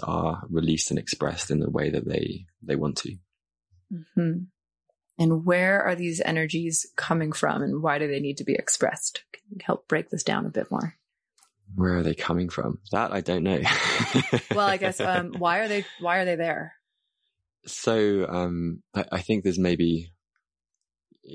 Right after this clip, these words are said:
Speaker 1: maybe this is a good place to talk about kind of incomplete reflexes and,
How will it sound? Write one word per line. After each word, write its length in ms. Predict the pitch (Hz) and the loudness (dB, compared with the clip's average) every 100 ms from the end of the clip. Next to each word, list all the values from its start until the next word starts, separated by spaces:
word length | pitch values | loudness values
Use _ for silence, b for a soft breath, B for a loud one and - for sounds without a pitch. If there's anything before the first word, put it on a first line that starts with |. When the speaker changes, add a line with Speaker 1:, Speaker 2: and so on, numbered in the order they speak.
| - | -4
Speaker 1:
maybe 300 | 98 98 90 | 2 2 2
this 120 | 87 | 0
is 60 | - | 0
a 40 | 85 | 0
good 200 | 85 - | 0 0
place 220 | 85 80 | -2 -2
to 80 | - | -4
talk 240 | 82 80 | -4 -4
about 320 | - 82 - - | -2 0 -2 -8
kind 160 | - 85 | -4 -2
of 60 | 78 | 0
incomplete 460 | 82 85 85 82 | 0 0 0 0
reflexes 560 | 82 92 110 113 131 120 | 0 2 0 0 -2 -2
and, 280 | 92 85 | -2 -4